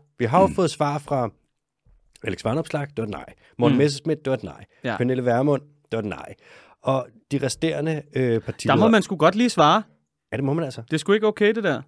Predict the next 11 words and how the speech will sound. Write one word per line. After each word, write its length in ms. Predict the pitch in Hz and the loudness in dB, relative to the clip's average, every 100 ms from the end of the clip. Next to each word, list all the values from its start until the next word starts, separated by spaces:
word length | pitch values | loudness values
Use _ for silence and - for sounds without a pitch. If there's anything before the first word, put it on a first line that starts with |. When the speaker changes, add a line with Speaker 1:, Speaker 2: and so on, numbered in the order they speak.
| _ _ _ | _ _ _
Speaker 1:
Også 240 | 127 139 | -2 0
fordi, 300 | 165 143 147 - _ | -6 -6 -10 -10 _
jeg 160 | 113 131 | -6 -2
ved, 120 | 147 | -2
altså, 200 | 123 110 - | -4 -4 0
der 60 | |
er 40 | 110 | 0
jo 60 | |
mange, 420 | 101 90 123 175 139 _ _ _ _ _ _ | 0 -2 -2 -4 -8 _ _ _ _ _ _
uden 340 | 127 156 170 123 | 2 2 2 0
at, 180 | 110 | -2